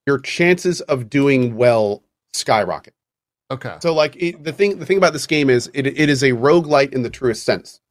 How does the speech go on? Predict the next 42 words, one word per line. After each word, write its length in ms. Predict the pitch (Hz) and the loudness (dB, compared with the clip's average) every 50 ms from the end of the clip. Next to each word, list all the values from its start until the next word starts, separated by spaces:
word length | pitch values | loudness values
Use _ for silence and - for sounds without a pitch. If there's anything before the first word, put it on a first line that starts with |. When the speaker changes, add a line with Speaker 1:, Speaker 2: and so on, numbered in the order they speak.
| _ _ _ _ _ _ _ | _ _ _ _ _ _ _
Speaker 1:
to 40 | 147 | 0
where, 540 | 139 139 139 135 131 127 123 123 120 113 - _ _ | 2 4 6 6 6 6 6 4 2 -2 -4 _ _
you 120 | 135 131 | -2 0
know, 240 | 127 120 117 117 - - | 0 0 0 -2 -2 -2
like, 180 | 127 120 - | -4 -4 -4
some 340 | - - - 190 180 180 180 | -6 -4 0 0 2 2 0
classes 720 | 175 - 165 151 147 151 139 - 139 127 120 110 - - - _ _ _ _ _ _ - | 0 0 0 0 0 0 -2 -4 -6 -8 -8 -10 -14 -16 -20 _ _ _ _ _ _ 2
are 100 | 131 127 | 2 4
really 240 | 123 147 143 139 131 | 4 2 2 0 0
made 680 | 120 113 113 113 127 135 143 135 131 120 117 110 110 | -2 -2 -2 -2 0 2 2 2 2 0 -2 -6 -8
by 160 | - 120 117 | -6 -4 -2
their 140 | 113 120 117 | 0 0 -2
abilities 480 | 110 104 123 123 127 113 117 113 - - | -2 -2 -2 -2 -2 -2 -2 -6 -8 -10
that 140 | 131 123 | -10 -8
they 100 | 117 127 | -6 -6
get 240 | 113 131 135 127 127 | -4 -2 -4 -4 -4
later 540 | 127 123 117 117 127 139 139 135 143 135 127 | -6 -6 -4 -2 0 0 2 2 2 2 2
in 100 | 127 123 | 2 0
their 120 | 117 113 | -2 -4
progression. 460 | - 120 107 113 110 104 101 - - _ _ _ _ _ _ _ _ - | -6 -8 -6 -4 -2 -2 -2 -6 -12 _ _ _ _ _ _ _ _ -2
Some 200 | 190 190 208 185 | 0 0 0 0
classes 440 | - 185 175 160 - 151 135 127 - - | 0 0 0 0 -2 -8 -12 -14 -16 -10
really 300 | 127 151 156 151 139 135 | -8 -6 -4 -4 -4 -4
are 120 | - 131 131 | -2 -2 0
not 240 | 135 135 135 135 120 | 0 0 -2 -4 -4
great 360 | 127 143 165 165 - _ _ _ | -2 0 0 0 -2 _ _ _
to 80 | - | -16
start 280 | - - 196 208 - - | -6 -2 -2 -2 -2 -2
with. 100 | _ _ _ _ _ _ _ _ _ _ _ _ _ | _ _ _ _ _ _ _ _ _ _ _ _ _
So, 420 | - - 165 151 143 139 139 139 139 | -2 2 4 4 6 6 4 2 2
you 120 | - 147 143 | 0 0 0
know, 80 | 139 | 2
if 200 | 135 151 143 131 - | 2 0 -2 -4 -2
you, 160 | 165 180 185 | -2 0 0
if 140 | 175 - - | 0 0 -2
it's 100 | 185 - | -2 -2
the 80 | 196 180 | -2 -2
kind 180 | 196 180 160 | 0 0 0
of 100 | 143 - | 0 -2
thing 480 | - 165 160 151 147 139 135 131 - 123 | -4 -4 -2 0 0 0 -2 -2 -2 0
where 540 | 123 131 123 123 120 117 113 113 110 110 113 _ _ _ _ _ _ _ _ _ _ | 0 2 4 4 4 2 2 0 -2 -4 -6 _ _ _ _ _ _ _ _ _ _
you, 140 | 139 143 | -8 -8